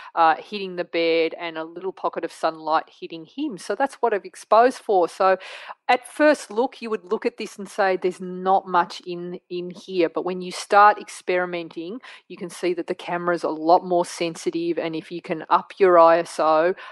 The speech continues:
open up your aperture, you can actually, uh, cre-, steal these little shots, c-, create these little moments from, from what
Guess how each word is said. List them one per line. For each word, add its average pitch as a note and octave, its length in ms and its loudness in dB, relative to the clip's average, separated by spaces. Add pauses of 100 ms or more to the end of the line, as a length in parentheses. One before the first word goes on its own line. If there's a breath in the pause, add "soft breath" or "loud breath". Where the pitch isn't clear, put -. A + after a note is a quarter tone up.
(180 loud breath)
open F#3 320 2
up G3+ 220 0
your E3+ 140 2
aperture, D#3 600 -2 (280 loud breath)
you F#3+ 100 -16
can F#3+ 160 -8
actually, D#3 680 -6
uh, D3 440 2 (500)
cre-, - 240 -6 (140)
steal F3 480 -2
these D#3+ 260 -2
little D#3+ 240 -6
shots, - 500 0 (120)
c-, - 160 -16
create F3 460 2
these E3+ 220 -2
little E3 160 -8
moments D3+ 520 -8
from, D#3 460 -6
from D3+ 320 -8 (100)
what F3 280 4